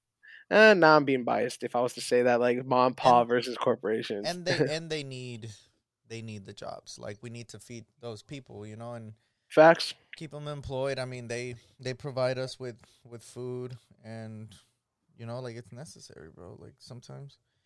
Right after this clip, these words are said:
Speaker 2: like, if I didn't have fast food, I wouldn't be able to eat during lunch sometimes, you know?
Speaker 1: Is there, like, right now during, like, our little covid pandemic that we've been dealing with for the past fucking nine months, is there, like, a fast food spot or a place that you guys have found that has been, like, your little gem?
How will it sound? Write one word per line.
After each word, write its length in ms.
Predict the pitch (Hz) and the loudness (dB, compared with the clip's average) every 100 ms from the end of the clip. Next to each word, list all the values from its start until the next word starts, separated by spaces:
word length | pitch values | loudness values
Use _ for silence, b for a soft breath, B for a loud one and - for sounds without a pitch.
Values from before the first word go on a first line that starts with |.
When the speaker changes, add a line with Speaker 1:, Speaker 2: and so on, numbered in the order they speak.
| _ _ _ | _ _ _
Speaker 2:
like, 180 | 120 123 | -16 -14
if 160 | 117 127 | -12 -8
I 100 | 139 | -8
didn't 180 | 147 143 | -8 -12
have 160 | 143 | -12
fast 260 | - 127 - | -12 -14 -14
food, 260 | 143 135 180 _ _ _ _ | -14 -14 -18 _ _ _ _
I 100 | 113 | -14
wouldn't 260 | 120 135 127 | -14 -14 -14
be 120 | 123 | -14
able 140 | 127 120 | -14 -14
to 100 | - | -16
eat 140 | 127 | -16
during 240 | - 123 120 | -14 -14 -14
lunch 220 | 135 165 | -14 -16
sometimes, 560 | - - - - - - | -18 -20 -20 -20 -20 -20
you 60 | 185 | -18
know? 100 | 151 b b _ _ - | -18 b b _ _ 6
Speaker 1:
Is 160 | 151 | 8
there, 180 | 196 214 | 10 8
like, 300 | - 156 143 | 8 8 10
right 220 | 143 151 | 8 8
now 200 | 139 139 | 8 4
during, 380 | 139 131 131 139 | 4 4 2 4
like, 160 | 131 127 | 4 4
our 100 | 127 | 4
little 220 | 127 123 | 2 0
covid 380 | - 131 131 131 | 0 2 2 0
pandemic 640 | 131 127 127 127 123 - - | -2 4 4 4 0 -6 -4
that 140 | 120 117 | 0 2
we've 120 | 131 | 2
been 140 | 131 | 2
dealing 240 | 127 127 120 | 6 6 6
with 140 | 123 | 4
for 80 | - | 4
the 80 | 117 | 4
past 360 | - 120 - - - _ | 8 8 6 -8 -20 _
fucking 300 | - 131 127 | -4 0 0
nine 240 | 120 120 120 | 4 2 4
months, 320 | 113 117 - B B B | 0 -2 -8 B B B
is 120 | 131 | 10
there, 120 | 180 | 12
like, 160 | 196 196 | 12 10
a 40 | |
fast 340 | 185 185 185 - | 8 10 8 6
food 140 | 196 | -2
spot 320 | - 185 190 | 6 10 12
or 60 | 180 | 10
a 60 | 151 | 10
place 240 | 180 180 | 6 4
that 100 | 151 | 2
you 140 | 156 170 | 2 6
guys 180 | 165 | 6
have 120 | 165 151 | 6 4
found 320 | 165 165 165 | 4 6 4
that 160 | 143 - | 4 4
has 200 | 143 139 | 2 4
been, 180 | 160 151 | 2 4
like, 200 | 147 156 | 4 4
your 100 | 147 | 2
little 200 | 147 135 | 2 4
gem? 320 | 143 151 | 2 2